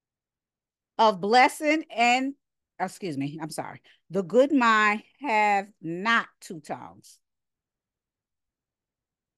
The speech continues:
of blessing and cursing." And let me, let me say what that means. Being double-minded. If you in the will of the Most High, really in the will of the Most High,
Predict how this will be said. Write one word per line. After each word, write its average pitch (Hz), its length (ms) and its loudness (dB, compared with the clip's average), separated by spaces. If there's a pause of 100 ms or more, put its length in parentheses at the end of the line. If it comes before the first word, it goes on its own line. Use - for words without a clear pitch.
(960)
of 190 160 2
blessing 185 340 -2
and 175 120 -4
cursing." 160 460 -6 (720)
And 196 140 -4
let 233 80 -6
me, 240 100 -8 (180)
let 190 220 -10
me 226 80 -6
say 226 200 -8
what 170 120 -12
that 160 240 -6
means. 143 460 -6 (2500)
Being 208 260 -2
double-minded. 160 560 -4 (3250)
If 190 120 -6
you 247 120 -6
in 247 80 -4
the 226 80 -6
will 214 180 -4
of 226 60 -4
the 220 40 -8
Most 220 220 -4
High, 220 300 4
really 175 480 -4
in 202 60 -6
the 202 40 -8
will 196 180 -4
of 196 60 -6
the 196 60 -8
Most 196 200 -6
High, 202 340 0